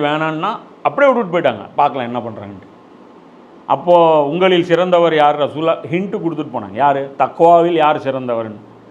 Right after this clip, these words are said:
அதை ரசூலா சொல்லிட்டு போயிட்டாங்க. இது அதாவது மூணு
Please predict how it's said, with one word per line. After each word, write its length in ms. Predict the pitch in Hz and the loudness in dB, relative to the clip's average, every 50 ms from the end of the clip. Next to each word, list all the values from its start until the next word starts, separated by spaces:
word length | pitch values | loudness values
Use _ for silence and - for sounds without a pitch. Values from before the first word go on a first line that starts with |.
| - - - - - - - - - - - - - 139 | -20 -20 -20 -20 -20 -20 -20 -20 -20 -18 -8 -2 0 0
அதை 140 | 175 208 214 196 | 2 4 4 4
ரசூலா 280 | 180 - 180 202 190 180 - 165 | 4 2 0 0 0 2 2 2
சொல்லிட்டு 240 | 165 165 165 170 156 | -4 -2 -2 -4 -2
போயிட்டாங்க. 380 | 143 147 135 135 127 110 104 101 - - 127 | 0 0 0 0 0 -2 -2 -8 -12 -10 -6
இது 80 | 131 135 127 | -2 0 2
அதாவது 240 | 131 160 170 185 196 202 - 151 | 4 4 4 4 2 0 -2 -2
மூணு 200 | 156 170 175 175 | -4 -4 -2 -2